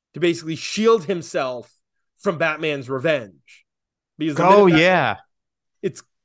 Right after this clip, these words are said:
Speaker 1: clever. It's like, "Oh, if I go after him now, it looks like I'm petty and coming at him for talking about me on the news."
Speaker 2: And, and as he says, he's hiding right out in the open.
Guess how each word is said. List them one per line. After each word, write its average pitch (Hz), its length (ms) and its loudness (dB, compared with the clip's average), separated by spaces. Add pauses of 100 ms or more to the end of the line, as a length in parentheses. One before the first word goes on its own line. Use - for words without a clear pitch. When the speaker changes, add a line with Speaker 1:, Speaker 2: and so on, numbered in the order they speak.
(100)
Speaker 1:
clever. 160 560 -2
It's 156 120 -18
like, 139 200 -4 (220)
"Oh, 214 120 0
if 143 100 -2
I 156 120 0
go 170 160 2
after 196 280 0
him 151 120 -4
now, 151 220 -2
it 143 100 -10
looks 160 180 -6
like 156 240 -6 (180)
I'm 147 340 -8
petty 170 600 -4
and 139 200 -14
coming 160 260 -8
at 175 220 -4
him 160 180 -4
for 143 140 -10
talking 160 440 -6
about 139 440 -6
me 147 160 -12
on 127 180 -10
the 127 60 -12
news." 120 640 -14 (440)
Speaker 2:
And, 147 340 2
and 143 100 2
as 143 160 2
he 147 60 -2
says, 165 220 -2
he's 117 140 -10
hiding 131 380 -2
right 131 220 -4
out 135 140 -4
in 131 60 -14
the 127 120 -10
open. 135 340 -14